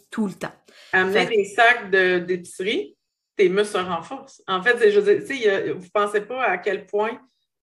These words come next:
Speaker 2: En fait, c'est quand on est privé d'un, d'un, d'un, d'un sens ou d'un membre qu'on se rend compte de comme, « Oh my God !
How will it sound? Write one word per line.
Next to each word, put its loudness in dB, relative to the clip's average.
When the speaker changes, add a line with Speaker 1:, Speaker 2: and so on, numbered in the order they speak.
Speaker 2:
En -4
fait, -4
c'est -8
quand -4
on -10
est -6
privé -6
d'un, 0
d'un, -2
d'un, -4
d'un -6
sens -8
ou -12
d'un -6
membre -4
qu'on -8
se -14
rend -4
compte -4
de -4
comme, « -6
Oh 4
my 4
God ! 2